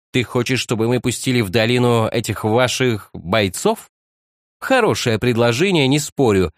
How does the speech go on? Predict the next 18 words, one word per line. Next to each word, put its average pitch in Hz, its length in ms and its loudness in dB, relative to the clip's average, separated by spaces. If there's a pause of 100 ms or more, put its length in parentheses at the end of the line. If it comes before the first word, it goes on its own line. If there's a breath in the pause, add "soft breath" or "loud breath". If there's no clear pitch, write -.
(140)
и 139 140 2
действительно 135 680 0
для 139 200 0
пользы 160 360 0
дела. 120 340 -2 (480)
Но 135 240 4
где 127 280 0
мы 170 140 2
всех 156 340 -4
разместим? 151 720 -2 (420)
Сколько 160 560 0
в - 100 -8
точности 127 580 -2
воинах 127 560 0
в 117 100 0
этих 120 300 -2
ваших 123 400 0
отрядах? 147 580 -2